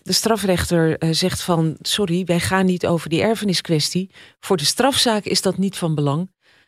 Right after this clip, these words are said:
Daar gaat het alleen maar over de vraag: heeft ze het gedaan of heeft ze het niet gedaan?" En op die vraag komt gewoon geen antwoord meer. En dat is lastig en vervelend voor die erfeniskwestie.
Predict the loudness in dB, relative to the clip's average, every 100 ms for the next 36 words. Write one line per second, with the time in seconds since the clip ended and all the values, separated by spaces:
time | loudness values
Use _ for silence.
0 | -12 0 2 2 0 -4 -2 0 2 2
1 | 2 0 -2 -10 -2 -2 0 -2 -2 -2
2 | -4 -4 0 0 0 -4 -4 -6 -6 -12
3 | -12 -6 -4 -4 -8 -20 _ -2 -2 0
4 | -2 0 0 0 -4 -6 -2 -2 -2 -6
5 | -4 -4 -4 -8 -6 -6 -4 -2 -2 -2
6 | -4 0 0 0 -2 -4 -6 -6 -2 0
7 | 0 -4 -8 -8 -4 -4 -6 -8 -6 -6
8 | -6 -8 -12